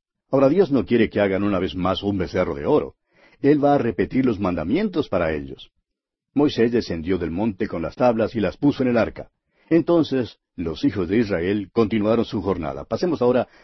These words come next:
a los versículos ocho y nueve de este capítulo diez de Deuteronomio. "En aquel tiempo apartó Jehová la tribu de Leví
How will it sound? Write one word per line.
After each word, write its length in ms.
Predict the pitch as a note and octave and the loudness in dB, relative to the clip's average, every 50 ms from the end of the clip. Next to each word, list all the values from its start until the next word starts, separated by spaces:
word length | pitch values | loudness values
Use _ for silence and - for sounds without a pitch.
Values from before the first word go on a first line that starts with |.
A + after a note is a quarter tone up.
| _ _ _ | _ _ _
a 180 | - G2+ G2 F#2+ | -6 -4 -2 -2
los 160 | G2 F2 E2 | -2 -2 -4
versículos 800 | F2+ E2+ D#2 - C3+ B2+ - - G#2+ G2+ F#2+ F2+ - - - _ _ _ _ _ _ _ _ _ _ _ - | -4 -6 -6 -4 -8 -6 -4 -4 -4 -2 -2 -4 -6 -12 -18 _ _ _ _ _ _ _ _ _ _ _ 0
ocho 480 | C3 B2+ C3 - - B2 A#2 B2+ - _ _ - | 2 2 2 2 0 -2 -2 -2 -4 _ _ -8
y 120 | G2+ G2 F#2 | -4 -4 -2
nueve 440 | F#2+ A2+ A#2+ G#2+ F2 D2 C#2 - _ _ _ _ - | 0 2 2 2 0 0 -4 -10 _ _ _ _ -12
de 200 | F2 D#2 E2+ F#2+ | -8 -4 -4 -4
este 180 | F#2+ - G2+ | -4 -6 -6
capítulo 600 | - F#2+ D2+ - G#2 F2 - G2+ F2+ F2 E2 - _ _ _ _ _ - _ - | -8 -6 -6 -6 -8 -8 -6 -4 -4 -2 -4 -4 _ _ _ _ _ -20 _ -12
diez 520 | F2+ F2 F#2+ G2 G#2+ G#2+ G2 - - - _ _ _ - | -8 -4 -2 0 0 0 0 -2 -8 -16 _ _ _ -12
de 200 | F2 D#2+ G2 F#2 | -8 -4 -4 -2
Deuteronomio. 720 | F#2 F#2 E2+ D#2 - G2 F2 F2 F2+ D#2+ D2 C#2 C2 C2 _ _ _ _ _ _ _ _ _ _ _ _ _ _ _ _ _ _ _ _ _ - | -2 -2 -4 -4 -6 -6 -6 -6 -6 -6 -8 -12 -14 -16 _ _ _ _ _ _ _ _ _ _ _ _ _ _ _ _ _ _ _ _ _ 0
"En 140 | A#2+ B2 D3 | 2 4 4
aquel 220 | C#3+ - F3+ C#3 | 4 4 2 0
tiempo 480 | - C#3 D3 C3+ G#2 - B2+ B2 B2+ - - | 2 2 2 2 2 2 0 -2 -2 -2 -4
apartó 480 | A2 G#2 - A2 - - - D3 C#3 | -4 -2 0 -2 -2 0 0 0 0
Jehová 340 | - A#2+ G2 F2+ F#2+ A2+ A#2 | 0 -2 -2 0 0 0 0
la 120 | A2+ F#2+ - | 0 -2 -2
tribu 280 | - A#2+ B2 A2 G#2 | -2 -2 -2 0 0
de 120 | F2+ F#2 E2+ | -2 -2 -4
Leví 420 | D#2+ D#2 D#2+ G2+ A2+ B2+ B2 - | -4 -4 -2 -2 -2 -2 -2 -6